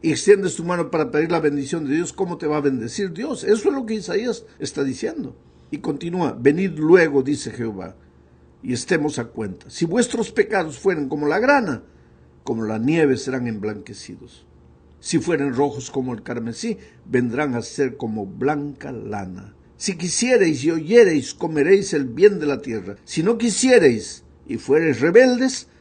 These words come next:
seréis consumidos a espada, porque la boca de Jehová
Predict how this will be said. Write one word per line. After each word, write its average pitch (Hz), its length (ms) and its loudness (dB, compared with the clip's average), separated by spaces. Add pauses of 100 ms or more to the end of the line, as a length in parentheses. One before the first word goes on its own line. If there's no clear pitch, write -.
(140)
seréis 139 500 0
consumidos 139 880 -4
a 107 60 -10
espada, 107 600 -6 (280)
porque 101 280 -10
la 95 160 -6
boca 170 580 -4
de 131 160 -12
Jehová 117 520 -8